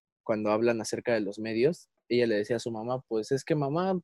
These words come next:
los medios, al, gracias a los medios, al fin y al cabo, pues, a nosotros en otros países nos, nos tratan feo, nos ven como terroristas, güey, nos ven como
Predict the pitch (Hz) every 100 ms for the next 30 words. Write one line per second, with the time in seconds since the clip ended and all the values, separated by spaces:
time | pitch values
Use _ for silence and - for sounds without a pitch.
0 | - 123 - 139 143 160 151 117 107 170
1 | 185 131 107 110 113 123 143 151 196 -
2 | 120 135 131 131 127 131 135 - _ _
3 | _ _ 127 123 120 131 131 131 123 123
4 | 131 - 113 113 123 120 110 107 - -
5 | - 110 117 117 104 101 127 139 127 117
6 | 110 120 117 113 107 - 95 98 117 127
7 | - 117 107 104 104 104 110 113 123 113
8 | 101 92